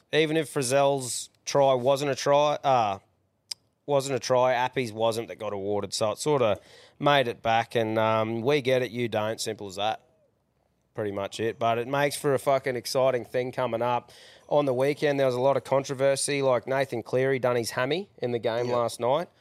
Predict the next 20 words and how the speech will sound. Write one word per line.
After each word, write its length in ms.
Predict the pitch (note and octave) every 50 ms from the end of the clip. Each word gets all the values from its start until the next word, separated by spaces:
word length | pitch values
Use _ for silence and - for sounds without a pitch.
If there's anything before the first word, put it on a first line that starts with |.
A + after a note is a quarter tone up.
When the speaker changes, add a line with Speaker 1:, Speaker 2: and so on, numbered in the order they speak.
| _ _ _ _ _
Speaker 1:
which 180 | - C3+ B2+ -
in 120 | C3 A#2
my 200 | A2+ A#2 A#2+ B2+
opinion 400 | B2 A#2 - B2+ A#2+ B2 A#2+ A#2
is 120 | A#2 A2+ G2+
gonna 200 | - A2+ A2 G2+
change 400 | - - A#2 A2 A2+ A#2 A2 G2+
the 80 | G#2
whole 180 | F#2+ G#2+ A2 A2
New 140 | G#2+ A2 G#2+
South 320 | - - A2 G#2 G2 -
Wales 320 | - G#2 G2+ G#2 A2 G#2+ -
team 280 | - G#2+ G#2+ G#2 G2+
'cause 140 | F#2+ A2 G2
it 100 | G2+ -
takes 320 | - A#2 A2+ G#2 - -
out 160 | - G#2 E2+ -
that 200 | D2+ D#2 - -
Penrith 340 | - A2 G#2+ A2 A2 G#2+ -
factor. 480 | - - A2+ A2 - - B2 A2+ A2